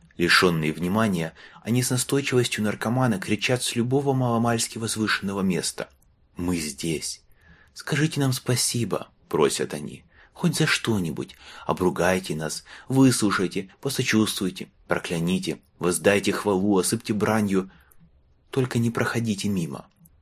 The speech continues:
потому что мы здесь, и цена нам — грош". "Доброго огня, пахлаван Пир!" Фарут низко поклонился. Здесь он кланялся на старинный манер,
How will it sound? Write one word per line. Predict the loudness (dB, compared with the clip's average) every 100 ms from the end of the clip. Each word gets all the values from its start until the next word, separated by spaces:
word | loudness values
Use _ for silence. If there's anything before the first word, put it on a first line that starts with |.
| _ _
потому | -4 0 0
что | 0 0
мы | 0 0
здесь, | 2 2 2 0 -6 _ _ _ -8
и | -2
цена | 0 2 2 0
нам — | -2 -8 -12
грош". | -6 -4 -2 -4 -8 -14 _ _ _ _ _ _ _ _ _ _ -16
"Доброго | -6 2 4 6 4 6 2
огня, | 2 0 2 2
пахлаван | 0 2 2 2 0 -4
Пир!" | 0 0 0 -10 _ _ _ _ _ _ _ _
Фарут | -4 0 2 0 -2
низко | -2 -4
поклонился. | -6 -2 0 0 -2 -4 -10 -14 _ _ _ -20 -20 -18 -8
Здесь | 0 2 2
он | -2
кланялся | 0 0 0 0 -2
на |
старинный | -4 -4 -4 -4 -6
манер, | -8 -8 -8 -10